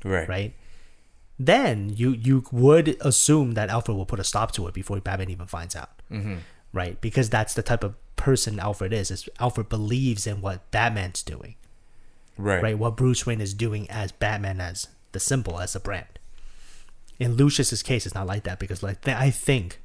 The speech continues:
Speaker 2: Lucius serves Wayne Enter-, Enterprise more. And that's
Speaker 1: I
Speaker 2: why
Speaker 1: gue-, I
Speaker 2: he builds
Speaker 1: guess.
Speaker 2: the back door to, you know, because he's paranoid about it, so he builds a back door and ultimately gives Batman access to it, but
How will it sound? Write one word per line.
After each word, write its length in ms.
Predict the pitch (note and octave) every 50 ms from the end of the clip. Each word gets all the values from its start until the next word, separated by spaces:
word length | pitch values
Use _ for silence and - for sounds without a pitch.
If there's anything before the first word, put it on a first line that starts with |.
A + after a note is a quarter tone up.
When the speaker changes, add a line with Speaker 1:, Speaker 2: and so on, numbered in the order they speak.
| - - - - -
Speaker 2:
Lucius 460 | G#2+ A2+ A2 - - G#2+ F#2+ - - C#3+
serves 580 | - - - - B2 A2+ G#2 F#2+ F#2 - - - - - - - - - - - _ _ - -
Wayne 180 | G#2+ G#2 G2+
Enter-, 300 | F#2 E2+ - - G2 - -
Enterprise 500 | - A2+ G2+ G#2+ G2 - E2+ F2+ F2 -
more. 260 | F#2 F2+ - - - - - - - - - - - - - - - - - - - - - - - - _ - - - - - - - - - - - - - - - - -
And 120 | B2+ A#2+
that's 280 | A2+ B2+ B2+ B2 - -
Speaker 1:
I 40 | C#3+
Speaker 2:
why 180 | C3 B2+ B2
Speaker 1:
gue-, 100 | A#2+ -
I 40 | A2+ C#3
Speaker 2:
he 60 | C3+
builds 500 | A2+ - - D3+ D3 D3 D3+ C#3+ B2+ B2+
Speaker 1:
guess. 80 | C3 A#2+
Speaker 2:
the 40 | -
back 320 | C#3 C3 C#3 C3 - -
door 480 | D3 C#3 D#3+ D#3 B2+ G#2+ G2 G2 G2+ G#2 - - - -
to, 460 | - - B2+ A#2 A2 G#2+ G2 F#2+ F#2+ - - - - - - - - - - - - - -
you 100 | - B2
know, 100 | A2 F#2
because 260 | - A2+ G#2+ - A2+
he's 100 | A2 G#2+
paranoid 440 | - - - C#3+ C#3+ C#3+ C3 A#2 G#2+
about 240 | G2+ F#2+ G2 F#2+ F#2+
it, 60 | G2
so 100 | - -
he 120 | F#2 A2 G#2+
builds 380 | F#2 - A2 G#2 G2+ G#2 -
a 60 | G#2
back 320 | F#2+ A2 G#2 G2 F2 - -
door 440 | B2 C3 C#3+ A#2 E2 E2+ E2+ - - - -
and 140 | - B2 B2
ultimately 480 | B2+ B2+ C#3 - C3+ B2 A#2+ A2 A2+ G#2
gives 520 | G2+ G#2 - A#2+ A#2+ A2+ G#2+ G2+ G2 - - - - - - - - - -
Batman 340 | - A#2+ A2+ G#2+ G2+ G2+ G#2+ F#2+
access 440 | G2+ G#2+ G#2+ - - G2+ F2+ -
to 240 | - - F3+ F3+ D3
it, 180 | G#2 F#2 - -
but 260 | G#2+ G2 F#2 D#2+